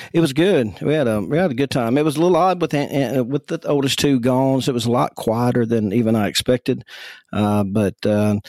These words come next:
you know, we, we had a really, really good Christmas. So it was just new traditions, a new chapter, and,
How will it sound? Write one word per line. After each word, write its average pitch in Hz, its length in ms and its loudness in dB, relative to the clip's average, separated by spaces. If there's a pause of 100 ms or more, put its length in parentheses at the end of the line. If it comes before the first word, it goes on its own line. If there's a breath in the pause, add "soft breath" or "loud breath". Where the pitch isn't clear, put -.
(220 loud breath)
you - 80 -2
know, 135 140 4
we, 123 180 2
we 127 160 0
had 120 200 0
a 110 60 0
really, 117 460 2
really 113 240 2
good 104 220 -2
Christmas. - 680 -4
So 127 440 0
it - 40 0
was 156 100 2
just 156 220 -4
new 139 240 4
traditions, 135 640 2
a 117 40 2
new 120 140 2
chapter, 120 500 -2
and, 104 200 0